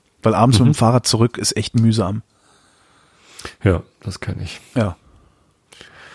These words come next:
Speaker 2: Ja, schön, dass du die Motivation
Speaker 1: Ja, ja.
Speaker 2: gefunden hast. Das ist
Speaker 1: Und
Speaker 2: gut.
Speaker 1: ist im Moment, also ich habe jetzt auch nicht das Gefühl, dass ich irgendwie,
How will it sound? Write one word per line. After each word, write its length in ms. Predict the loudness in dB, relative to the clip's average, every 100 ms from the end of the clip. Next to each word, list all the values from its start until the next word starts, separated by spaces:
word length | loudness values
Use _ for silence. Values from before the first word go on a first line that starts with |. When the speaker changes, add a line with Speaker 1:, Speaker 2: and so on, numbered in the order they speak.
| -20 -6 0
Speaker 2:
Ja, 140 | 2
schön, 280 | 4 4 4
dass 120 | 2
du 220 | 2 2 2 -2
die 60 |
Motivation 480 | 0 2 2 2 2 2
Speaker 1:
Ja, 60 | 0
ja. 40 | -8 -18 -10
Speaker 2:
gefunden 380 | -2 -2 0
hast. 160 | -6 -6
Das 80 | -2
ist 40 |
Speaker 1:
Und 100 | 0
Speaker 2:
gut. 40 | 0
Speaker 1:
ist 140 | 0
im 80 | 2
Moment, 380 | 2 2 0 -2
also 140 | 0
ich 100 | 0
habe 100 | 0
jetzt 120 | 0 2
auch 100 | 2
nicht 160 | 2
das 120 | 0
Gefühl, 300 | -2 -2 0
dass 120 | 2 0
ich 120 | -2
irgendwie, 600 | -4 -2 -4 -4 -8